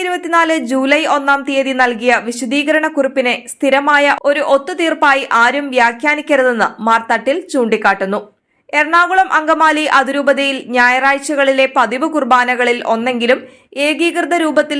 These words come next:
ചൊല്ലുന്നവർക്കെതിരെ ജൂൺ ഒൻപതിന് നൽകിയ സർക്കുലറിൽ അറിയിച്ച പ്രകാരമുള്ള ശിക്ഷാ നടപടികൾ ആരംഭിക്കുന്നതല്ല എന്ന അർത്ഥത്തിലാണ്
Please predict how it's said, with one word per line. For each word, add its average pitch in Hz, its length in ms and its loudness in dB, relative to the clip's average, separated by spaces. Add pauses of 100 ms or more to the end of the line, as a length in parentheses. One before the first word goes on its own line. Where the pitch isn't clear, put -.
(120)
ചൊല്ലുന്നവർക്കെതിരെ 269 840 0 (320)
ജൂൺ 277 200 0 (160)
ഒൻപതിന് 247 440 0 (200)
നൽകിയ 233 320 0 (100)
സർക്കുലറിൽ 247 500 0 (440)
അറിയിച്ച 302 320 -2 (100)
പ്രകാരമുള്ള 277 540 2 (240)
ശിക്ഷാ 269 320 0 (100)
നടപടികൾ 247 460 2 (280)
ആരംഭിക്കുന്നതല്ല 254 760 0 (280)
എന്ന 233 200 0
അർത്ഥത്തിലാണ് 240 580 0